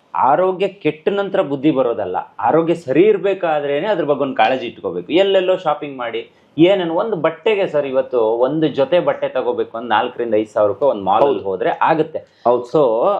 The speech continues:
Speaker 1: ಅದೇ ಅಮೌಂಟ್ ಅಲ್ಲಿ ಇಂಥದ್ದೊಂದು ಬೆಡ್ ಅನ್ನ ನೀವು ತೆಗೆದಿಟ್ಕೊಂಡ್ರೆ ಪ್ರತಿದಿನ ಇದ್ರಲ್ಲಿ ಮಲಗೋದ್ರಿಂದ ನಿಮ್ಗೆ ಯಾವ ಕಾಯಿಲೆನೂ ಮುಂದೆ ಬರೋದಿಲ್ಲ. ಬರೋದಾದ್ರೂ ಕೂಡ ಒಂದ್ ಐದ್ ಹತ್ತು ವರ್ಷ ಮುಂದಕ್ಕೆ ಹಾಕೊಂಡು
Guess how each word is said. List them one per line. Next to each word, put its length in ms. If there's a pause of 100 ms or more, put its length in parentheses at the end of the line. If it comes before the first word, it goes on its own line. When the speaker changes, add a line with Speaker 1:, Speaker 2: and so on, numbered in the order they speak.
Speaker 1:
ಅದೇ 340
ಅಮೌಂಟ್ 500
ಅಲ್ಲಿ 560
ಇಂಥದ್ದೊಂದು 840
ಬೆಡ್ 300
ಅನ್ನ 200
ನೀವು 180
ತೆಗೆದಿಟ್ಕೊಂಡ್ರೆ 800
ಪ್ರತಿದಿನ 540
ಇದ್ರಲ್ಲಿ 360
ಮಲಗೋದ್ರಿಂದ 680
ನಿಮ್ಗೆ 260
ಯಾವ 220
ಕಾಯಿಲೆನೂ 480
ಮುಂದೆ 200
ಬರೋದಿಲ್ಲ. 560
ಬರೋದಾದ್ರೂ 580
ಕೂಡ 120
ಒಂದ್ 140
ಐದ್ 180
ಹತ್ತು 220
ವರ್ಷ 180
ಮುಂದಕ್ಕೆ 420
ಹಾಕೊಂಡು 720